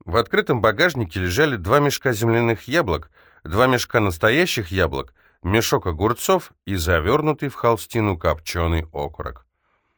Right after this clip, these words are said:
В отличие от Валбона, другие фермеры с готовностью восприняли то, что машина из лагеря будет сама приезжать, сама привозить деньги и забирать товар, сама уезжать.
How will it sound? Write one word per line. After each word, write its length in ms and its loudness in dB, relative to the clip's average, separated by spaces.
В 80 -2
отличие 460 0
от 100 0
Валбона, 500 2
другие 360 -4
фермеры 420 2
с 80 -4
готовностью 920 -2
восприняли 580 -2
то, 160 -6
что 180 -8
машина 480 -2
из 80 -6
лагеря 400 -2
будет 280 -8
сама 300 0
приезжать, 720 -4
сама 340 0
привозить 560 -4
деньги 360 -2
и 80 0
забирать 560 -2
товар, 400 2
сама 340 0
уезжать. 640 -4